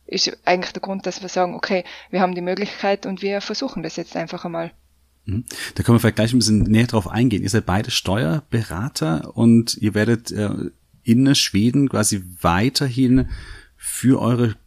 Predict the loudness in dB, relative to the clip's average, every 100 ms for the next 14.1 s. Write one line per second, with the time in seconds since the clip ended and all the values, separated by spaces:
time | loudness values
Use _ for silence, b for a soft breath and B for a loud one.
0 | -4 4 4 4 -2 -2 -2 0 0 2
1 | 0 0 -2 -2 -2 0 -2 -4 -4 -4
2 | -2 -4 -6 -4 -2 0 0 -2 -6 -10
3 | -10 -6 -6 -6 -8 -6 -6 -6 -6 -8
4 | -8 -8 -10 -10 -16 b b b b b
5 | -2 2 2 0 -4 -8 _ -8 -8 -6
6 | -8 -6 -8 -4 -4 -2 -2 0 0 0
7 | -2 -2 -2 -4 -8 0 0 2 -2 -4
8 | -4 -2 -2 -2 -2 -2 -2 -2 -2 0
9 | -2 -4 -2 0 0 -2 -6 -6 -4 -2
10 | 0 -2 -4 -10 -8 -6 -4 -2 -2 -2
11 | -6 -8 -8 -6 -10 -6 -6 -6 -6 -6
12 | -6 -6 -8 -12 -18 B B B B 0
13 | 0 2 2 4 2 -2 -6 -8 -8 -8